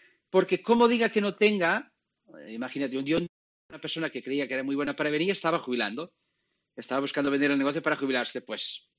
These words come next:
pues ya está, no tiene capacidad o interés en aceptar más negocios.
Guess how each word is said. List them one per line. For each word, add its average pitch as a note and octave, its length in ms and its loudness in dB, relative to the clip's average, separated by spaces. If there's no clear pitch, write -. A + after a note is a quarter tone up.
pues - 440 -8
ya - 80 -12
está, D3 260 -2
no A#2+ 100 -6
tiene C#3 200 -2
capacidad C3+ 580 2
o E3+ 60 4
interés C#3 340 0
en C#3 80 -2
aceptar B2 380 -4
más A#2 160 -8
negocios. C#3+ 500 -2